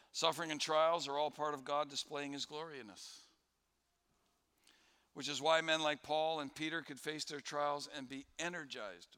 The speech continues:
by them, because they knew that their trials were increasing the glory that was being revealed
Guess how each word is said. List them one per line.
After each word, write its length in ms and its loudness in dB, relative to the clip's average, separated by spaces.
by 200 -10
them, 160 -20
because 240 -10
they 160 0
knew 220 0
that 160 -4
their 120 -4
trials 480 -2
were 80 -10
increasing 600 -4
the 80 -12
glory 480 -8
that 160 -12
was 120 -16
being 280 -14
revealed 560 -14